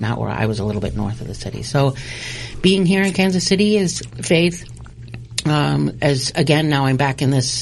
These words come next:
sort of very diverse, um, and faith takes on a lot of different pictures and, uh, informs a lot of, of what I do and how I do it and my own recovery. Um, it continues to expand it,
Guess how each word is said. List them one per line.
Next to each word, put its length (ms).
sort 220
of 80
very 320
diverse, 640
um, 440
and 500
faith 300
takes 240
on 100
a 100
lot 180
of 80
different 360
pictures 580
and, 420
uh, 280
informs 520
a 60
lot 420
of, 480
of 140
what 180
I 120
do 240
and 100
how 220
I 100
do 200
it 140
and 380
my 240
own 180
recovery. 520
Um, 160
it 80
continues 440
to 120
expand 440
it, 200